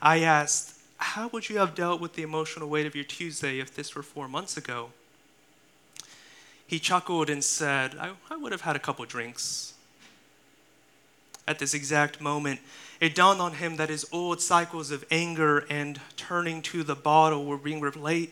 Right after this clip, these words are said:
replaced with Holy Communion with the Father. And overwhelmed by the love of the Father, he broke into tears.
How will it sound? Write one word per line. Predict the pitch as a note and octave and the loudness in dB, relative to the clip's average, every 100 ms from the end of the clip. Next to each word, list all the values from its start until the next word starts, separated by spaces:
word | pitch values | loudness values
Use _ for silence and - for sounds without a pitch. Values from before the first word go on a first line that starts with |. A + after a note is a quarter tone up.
| - | -8
replaced | D#3 - F3+ F3 - | -12 -6 -4 -4 -4
with | D3 | -8
Holy | - E3+ F3 F3 | -8 -8 -6 -6
Communion | - D#3+ D3+ F3 E3+ D3 C#3 C#3 - - - - | -8 -14 -12 -10 -8 -8 -8 -10 -14 -20 -20 -4
with | D3+ D#3+ D#3 | 0 0 0
the | - | -8
Father. | - - E3+ E3 C#3 A#2+ B2 - _ _ _ _ - - - - - | -6 2 4 4 2 -4 -6 -10 _ _ _ _ -20 -20 -20 -16 -6
And | D3 | 2
overwhelmed | D#3+ D#3 D3 D3 D3+ D3+ C3+ C#3 | 4 4 4 6 6 4 0 -2
by | C#3 C#3 C3+ | 6 6 6
the | B2+ | 2
love | C3+ C#3 D3 C#3+ | -4 0 0 0
of | C3+ | -6
the | C3 | -8
Father, | - C#3 C#3 D3 | -4 -2 -2 -4
he | D3 | -6
broke | C#3+ D3 D3 | -4 -4 -4
into | D3 C3+ | -10 -14
tears. | C3+ - C#3+ C3+ B2+ B2+ - - - | -14 -8 -6 -4 -6 -6 -8 -8 -12